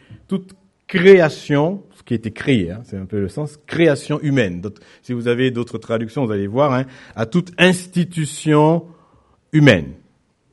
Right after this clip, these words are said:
D'accord ? À tout gouvernement humain. Euh,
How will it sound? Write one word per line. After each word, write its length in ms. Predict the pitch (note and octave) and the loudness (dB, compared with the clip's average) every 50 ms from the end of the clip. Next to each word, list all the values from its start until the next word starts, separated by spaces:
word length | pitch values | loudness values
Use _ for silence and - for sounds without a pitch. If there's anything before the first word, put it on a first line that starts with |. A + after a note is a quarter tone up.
| _ _ | _ _
D'accord ? 320 | _ _ - B2+ - _ _ _ - - - - - _ _ _ - | _ _ -14 -14 -14 _ _ _ -20 -20 -20 -20 -20 _ _ _ -8
À 100 | G#2+ B2 | -6 -6
tout 560 | B2 - - F3 F3+ F#3 F#3+ F#3+ - - - - | -4 -2 0 2 2 2 2 0 -2 -4 -10 -12
gouvernement 1040 | F#2 G2 C#3+ E3+ D#3+ C#3+ D3+ D3 C#3+ C#3 C3+ C3 C3+ C3+ C#3 D3 D#3+ E3+ E3 - - - _ _ | -6 -2 0 2 4 6 6 6 6 6 6 8 8 8 8 6 6 4 2 -2 -8 -16 _ _
humain. 320 | - C#3+ C#3 C3 A2 E2 - - - _ _ _ _ _ _ _ _ _ _ _ _ _ _ _ _ _ _ _ _ _ _ _ _ _ - | 0 2 4 4 4 2 -2 -10 -20 _ _ _ _ _ _ _ _ _ _ _ _ _ _ _ _ _ _ _ _ _ _ _ _ _ -2
Euh, 340 | G#2+ G#2 G2+ G2 F#2 F2+ E2+ | 0 2 2 2 0 -2 -4